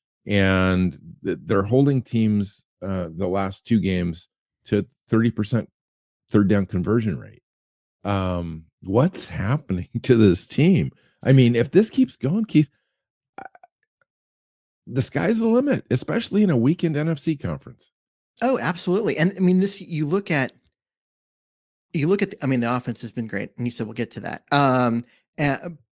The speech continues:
Speaker 2: the defense has turned it around, and they've turned it around by being more aggressive,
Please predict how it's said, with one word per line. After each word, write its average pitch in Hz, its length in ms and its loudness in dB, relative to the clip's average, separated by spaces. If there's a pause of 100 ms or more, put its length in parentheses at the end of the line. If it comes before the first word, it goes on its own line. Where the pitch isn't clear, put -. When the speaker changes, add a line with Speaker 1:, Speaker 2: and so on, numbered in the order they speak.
(760)
Speaker 2:
the 156 100 2
defense 160 580 -4
has 123 140 -6
turned 123 220 -2
it 107 100 -4
around, 107 460 -6
and 147 100 -2
they've 147 120 0
turned 247 240 -4
it 208 60 -2
around 131 260 -2
by 123 80 -2
being 117 260 -4
more 110 140 -6
aggressive, - 520 -12